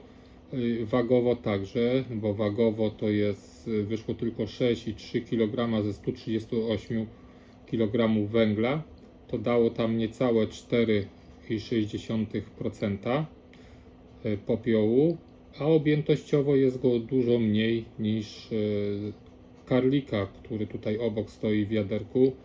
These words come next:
I tu widzimy, że pomimo, że tego popiołu było sześć procent,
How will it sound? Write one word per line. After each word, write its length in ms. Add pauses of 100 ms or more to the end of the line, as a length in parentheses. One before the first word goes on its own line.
(440)
I 140
tu 200
widzimy, 680
że 360 (260)
pomimo, 400
że 120
tego 220
popiołu 460
było 280
sześć 300
procent, 640